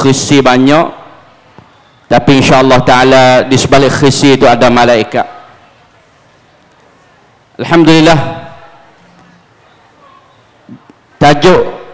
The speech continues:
ataupun jodoh yang kami akan bincang pada petang ni, dalam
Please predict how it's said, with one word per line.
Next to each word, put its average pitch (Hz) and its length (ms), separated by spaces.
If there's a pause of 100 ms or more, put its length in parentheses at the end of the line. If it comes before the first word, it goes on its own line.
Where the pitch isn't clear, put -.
(960)
ataupun 147 400
jodoh 151 320
yang 139 320
kami 139 320
akan 131 320
bincang 135 560
pada 127 160
petang 135 320
ni, 139 320 (1800)
dalam 123 160